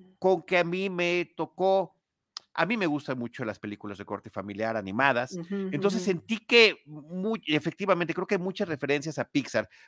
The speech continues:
Speaker 1: conscientes o inconscientes, o sea, son temáticas que ya han sido abordadas de manera similar, y,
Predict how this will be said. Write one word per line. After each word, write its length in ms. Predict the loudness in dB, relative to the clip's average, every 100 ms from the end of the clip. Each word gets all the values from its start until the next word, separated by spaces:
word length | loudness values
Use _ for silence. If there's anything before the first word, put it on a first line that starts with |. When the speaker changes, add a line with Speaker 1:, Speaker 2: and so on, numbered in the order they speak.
| 2
Speaker 1:
conscientes 520 | 4 4 2 2 0
o 40 |
inconscientes, 640 | 2 2 8 8 6 -2 -12 _ _
o 20 |
sea, 140 | -2 2
son 180 | 2 2
temáticas 640 | 2 4 2 2 0 0
que 160 | 0 4
ya 160 | 4
han 100 | 4
sido 280 | 0 0 4
abordadas 500 | 4 2 2 0 0
de 80 | -4
manera 280 | -2 0 0
similar, 320 | 0 -2 -2
y, 160 | -6